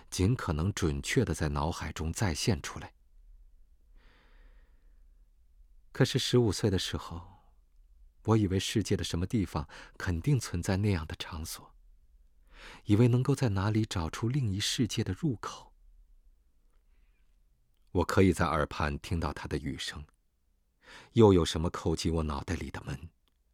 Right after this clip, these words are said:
重重的，执拗的。入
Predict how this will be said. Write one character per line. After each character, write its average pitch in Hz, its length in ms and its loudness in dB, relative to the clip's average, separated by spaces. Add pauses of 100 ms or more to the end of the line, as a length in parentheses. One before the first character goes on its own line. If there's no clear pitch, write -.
(320)
重 104 240 2
重 98 300 0
的， - 180 -16 (960)
执 73 260 -2
拗 82 320 0
的。 - 160 -18 (2250)
入 135 340 -2